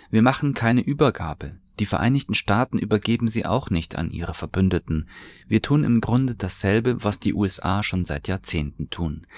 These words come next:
Sie haben einige Staaten als Verbündete,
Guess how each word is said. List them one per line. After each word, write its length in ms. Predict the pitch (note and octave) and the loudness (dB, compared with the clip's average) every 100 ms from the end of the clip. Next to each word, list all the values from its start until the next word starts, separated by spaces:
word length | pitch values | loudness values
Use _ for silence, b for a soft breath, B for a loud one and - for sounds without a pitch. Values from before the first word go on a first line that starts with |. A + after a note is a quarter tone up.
| B B B | B B B
Sie 180 | F#2+ G2+ | -2 2
haben 280 | A2 B2 C3+ | 2 2 2
einige 380 | G2+ A2 A#2 C3 | 2 2 2 0
Staaten 460 | - F#2 F2+ G#2+ | 0 0 2 -2
als 200 | - - | -2 -4
Verbündete, 720 | - - C3+ B2+ F#2+ G2+ F#2 | -4 0 0 2 2 0 -2